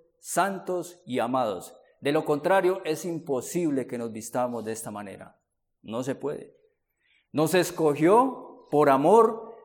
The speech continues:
para que fuéramos santos. Nuestro Dios nos escogió por el puro afecto de su voluntad. Él decidió soberanamente escogernos.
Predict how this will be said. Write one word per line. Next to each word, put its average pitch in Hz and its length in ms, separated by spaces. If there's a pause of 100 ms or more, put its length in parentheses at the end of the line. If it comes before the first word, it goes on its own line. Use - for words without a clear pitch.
(100)
para 160 280
que 170 100
fuéramos 180 480
santos. 135 800 (440)
Nuestro 175 380
Dios 190 200
nos 226 140
escogió 202 580
por 196 180
el 170 200
puro 220 500
afecto 185 580
de 170 100
su 170 120
voluntad. 151 720 (300)
Él 185 220
decidió 190 480
soberanamente 165 1300
escogernos. 151 720